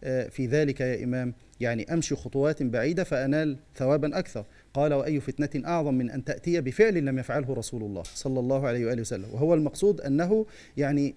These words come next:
يعتقد الإنسان أن المسألة دي فيها ثواب أكتر والنبي لم يبين ذلك، هذا ع-، الإنسان على خطر عظيم. لكن لا، أنا خايف والله إن أنا أت-، يعني أتجاوز الميقات وأنا نايم في الطيارة أو ما إلى ذلك،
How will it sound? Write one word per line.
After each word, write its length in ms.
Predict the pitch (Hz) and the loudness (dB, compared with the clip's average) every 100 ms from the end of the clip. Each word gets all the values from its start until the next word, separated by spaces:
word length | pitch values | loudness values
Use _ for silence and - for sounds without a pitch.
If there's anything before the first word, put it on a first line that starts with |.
| 131 123 | -6 -6
يعتقد 680 | 131 131 117 120 151 - 160 | 0 2 2 4 4 4 2
الإنسان 480 | 135 139 139 185 - | 2 0 2 0 2
أن 160 | 143 | 4
المسألة 380 | 139 135 156 175 | 4 4 4 2
دي 120 | 160 | 4
فيها 260 | 160 190 170 | 2 2 0
ثواب 320 | - 147 160 - | 0 0 0 -2
أكتر 400 | 208 - 214 208 - - - | -6 2 2 2 -4 -14 0
والنبي 340 | 143 180 190 | 4 6 8
لم 160 | 180 170 | 8 6
يبين 380 | 151 175 156 | 6 6 6
ذلك، 320 | 131 131 107 139 | 4 0 0 0
هذا 160 | 160 | 2
ع-، 120 | 135 | 2
الإنسان 360 | 139 127 - 180 | 0 -4 -2 0
على 180 | 139 127 | 0 0
خطر 300 | 170 160 135 | -2 -2 -2
عظيم. 300 | 123 107 95 - _ | -2 -4 -8 -12 _
لكن 460 | 156 202 - 151 131 | 2 2 2 0 4
لا، 320 | 196 - 170 | 2 2 -2
أنا 240 | 170 165 | 0 0
خايف 440 | 151 185 185 156 143 | 2 4 4 4 2
والله 240 | 143 165 | 2 4
إن 120 | 160 | 4
أنا 220 | 160 165 127 | 4 2 -2
أت-، 120 | 147 | -2
يعني 480 | 135 123 131 131 92 | -2 -2 -2 -2 -4
أتجاوز 440 | 139 131 160 139 | -2 2 4 4
الميقات 440 | 135 127 156 147 | 2 2 0 0
وأنا 260 | 143 127 135 | 2 2 2
نايم 340 | 151 151 143 | 4 4 4
في 140 | 123 127 | 2 -4
الطيارة 540 | - 123 135 147 139 | -4 0 2 4 2
أو 120 | - | 2
ما 100 | 147 135 | 0 2
إلى 180 | 135 | 0
ذلك، 320 | 127 143 139 | 2 2 2